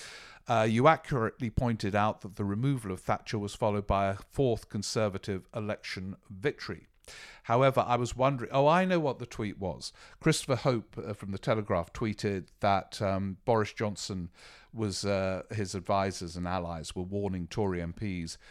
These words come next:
"Don't do what you will regret later," uh, like Tory M Ps apparently regretted the removal of Thatcher. Well, actually, what happened after the removal of Thatcher is that John Major won them an election she might well have lost. Um,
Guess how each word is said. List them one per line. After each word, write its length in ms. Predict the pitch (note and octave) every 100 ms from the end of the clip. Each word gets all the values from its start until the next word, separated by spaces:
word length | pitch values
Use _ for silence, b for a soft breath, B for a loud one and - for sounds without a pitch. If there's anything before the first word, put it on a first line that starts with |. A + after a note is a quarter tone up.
| B _
"Don't 300 | A2+ A#2 G2
do 220 | G#2+ G2
what 200 | F2+ F#2+
you 160 | A2 G2+
will 140 | F#2+
regret 560 | F#2 F2 G2 G#2 F#2+ -
later," 460 | G2+ G2 - - - _ B B B -
uh, 240 | G2+ F#2 -
like 280 | G#2 F#2+ -
Tory 300 | - G#2 F#2
M 100 | F2+
Ps 300 | - F#2+ F2
apparently 760 | - - G#2 F2+ F#2 D#2+ C#2+ -
regretted 540 | G#2 F#2+ G2+ F2 G2 F2
the 80 |
removal 460 | F2+ F2+ F#2 F2 F2+
of 80 | E2+
Thatcher. 500 | - G2 - - - B B B -
Well, 140 | A2
actually, 320 | B2 - -
what 160 | F#2+ F#2
happened 320 | G2+ E2+ G2+
after 180 | F#2 -
the 100 | F#2+
removal 360 | F2 F#2 E2+ E2+
of 80 | E2
Thatcher 380 | F#2+ - -
is 80 | F2
that 140 | E2 -
John 220 | G#2+ G2
Major 300 | F#2+ F2+ F#2
won 220 | F2+ F#2
them 180 | F2+ F2
an 100 | F2
election 480 | F2+ A2+ - - F2
she 200 | - G2
might 240 | F2+ F2
well 140 | F#2+
have 120 | F2+ F2+
lost. 460 | A2 F#2 D#2 - B B B B _
Um, 580 | A#2 G#2 G#2 G2+ G#2